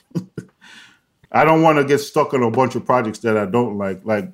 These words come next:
you know, I've been lucky. That's one thing I'm s-, I, I know I find that I'm grateful for. I've been lucky to work with a lot of very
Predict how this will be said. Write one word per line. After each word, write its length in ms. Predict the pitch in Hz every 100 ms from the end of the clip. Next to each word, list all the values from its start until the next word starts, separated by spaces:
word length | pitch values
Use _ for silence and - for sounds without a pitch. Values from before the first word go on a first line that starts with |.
| _
you 80 | 143
know, 80 | 147
I've 140 | 175
been 180 | 185 170
lucky. 420 | 175 170 190 202 -
That's 160 | 196 196
one 180 | 202 190
thing 140 | 190
I'm 100 | 170
s-, 120 | 160
I, 300 | - 120 156
I 80 | 156
know 280 | 147 143 135
I 200 | - 120
find 460 | 120 - 135 143 87
that 100 | 113
I'm 120 | 113 117
grateful 400 | 139 143 143 139
for. 420 | - 143 156 180 _ _ _ -
I've 140 | 123
been 160 | 127 123
lucky 280 | 139 - 120
to 120 | 120
work 540 | 107 127 127 120 - _ _ _ -
with 120 | 110
a 60 |
lot 380 | 107 110 123 127
of 140 | 113 98
very 760 | 92 123 131 127 123 117 110